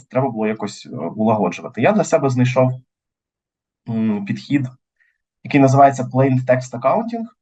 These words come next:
Е, немає якогось офіційного перекладу на українську мову, я так для себе, м, перекладаю як просто текстовий облік. То в чому ідея? Е, що ваші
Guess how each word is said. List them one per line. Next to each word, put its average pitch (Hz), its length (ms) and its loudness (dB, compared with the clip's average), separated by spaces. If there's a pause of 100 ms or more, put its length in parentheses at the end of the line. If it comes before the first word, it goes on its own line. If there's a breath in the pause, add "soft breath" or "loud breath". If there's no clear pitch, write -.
Е, 113 320 0
немає 139 460 2
якогось 127 240 -6
офіційного 127 480 -2
перекладу 160 680 -4
на 135 120 -2
українську 131 440 -4
мову, 123 200 4
я 117 80 -4
так 110 120 -8
для 110 100 -10
себе, 107 460 -4 (300)
м, 95 400 -6
перекладаю 110 460 2
як 87 140 -10
просто - 280 -6
текстовий 107 600 -4
облік. 101 400 -4 (760)
То - 60 -6
в 117 60 -10
чому 202 260 4
ідея? 117 500 4 (120)
Е, 107 300 -2 (340)
що 147 720 0 (640)
ваші 139 560 0